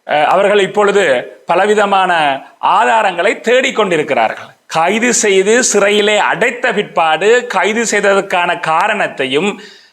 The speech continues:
கைது செய்ததற்கான பதிவுகளையும் தேடுகின்ற ஒரு போலீஸ் ஸ்ரீலங்காவிலே மட்டும்தான் நான் நினைக்கிறேன் உலகத்திலேயே செயற்படுவதாக இருக்கும். ஆக இப்படியான ஒரு, ஒரு மோசமான நிலையிலே தான் இன்று ஈழத்தமிழர்கள் வடக்கு கிழக்கிலே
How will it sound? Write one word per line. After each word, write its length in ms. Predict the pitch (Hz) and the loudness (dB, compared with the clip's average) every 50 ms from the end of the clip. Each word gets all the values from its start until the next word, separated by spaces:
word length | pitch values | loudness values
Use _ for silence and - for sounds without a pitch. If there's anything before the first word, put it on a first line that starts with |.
| _ | _
கைது 300 | - - 185 196 208 254 | -4 -2 -2 0 0 0
செய்ததற்கான 800 | 240 214 233 220 214 214 208 202 214 220 196 196 196 208 226 226 - - | 0 0 2 2 4 2 2 0 0 0 0 0 0 0 -2 -2 -4 -4
பதிவுகளையும் 840 | - 180 185 196 247 247 240 240 208 226 214 208 202 202 202 185 - | -4 -2 -2 0 0 0 0 0 0 0 0 0 0 0 -2 -4 -4
தேடுகின்ற 760 | - 208 220 240 247 240 247 208 220 226 214 202 196 220 208 | -2 -2 0 0 0 0 0 0 0 -2 -2 -2 0 0 0
ஒரு 420 | 202 196 190 185 175 160 143 - - - - - | 2 2 2 2 2 0 0 -2 -6 -12 -18 -6
போலீஸ் 680 | - 185 208 220 233 240 254 269 - - - - - _ | -2 -2 0 2 2 0 0 0 -2 -6 -8 -12 -20 _
ஸ்ரீலங்காவிலே 880 | _ - - 220 240 247 247 240 240 226 202 220 220 214 214 214 214 202 | _ -4 -2 0 0 0 0 0 -2 0 0 0 0 0 0 0 -2 -2
மட்டும்தான் 560 | 180 180 185 180 - 247 233 226 233 240 247 | -2 -2 -4 -2 -2 -2 -2 0 -2 -2 -2
நான் 140 | 240 214 208 | -2 -2 -2
நினைக்கிறேன் 340 | 208 208 196 202 208 208 214 | -2 -4 -2 -2 -2 0 0
உலகத்திலேயே 580 | 190 180 202 196 226 - - 220 202 208 202 | 0 0 0 0 0 0 -2 -2 0 0 0
செயற்படுவதாக 760 | 214 202 - 180 180 180 180 175 165 160 156 156 147 135 120 | 0 0 -2 -2 -2 -2 -2 0 0 2 2 2 0 0 -2
இருக்கும். 340 | 123 113 110 104 - - - _ _ _ _ _ _ | -2 -4 -4 -6 -8 -14 -16 _ _ _ _ _ _
ஆக 200 | 151 143 160 156 | -2 0 0 0
இப்படியான 640 | 156 156 156 - 269 269 269 254 254 247 247 240 233 | 0 0 -2 -2 -2 0 0 -2 -2 0 0 0 0
ஒரு, 300 | 214 202 196 180 - - - - - | 2 2 2 2 0 -2 -6 -8 -4
ஒரு 180 | - 175 175 165 | -2 0 0 0
மோசமான 640 | 151 165 196 240 269 - - 262 226 220 214 202 190 | 0 0 2 2 2 2 0 0 0 0 0 0 0
நிலையிலே 380 | 175 185 208 214 208 202 196 | 0 0 0 2 2 0 0
தான் 180 | 190 233 262 233 | 0 0 0 -2
இன்று 220 | 208 196 180 185 | -2 -2 0 0
ஈழத்தமிழர்கள் 880 | 175 170 208 247 247 240 - - 202 185 185 180 165 160 175 214 233 214 | 2 2 2 2 2 0 0 -2 -2 0 0 0 0 0 0 0 0 0
வடக்கு 340 | 165 160 170 208 220 208 247 | 0 0 0 -2 -2 -4 -6
கிழக்கிலே 600 | 220 - 220 202 196 185 - 180 170 185 220 233 | -4 -2 -2 -2 -2 -2 -2 -4 -2 0 0 0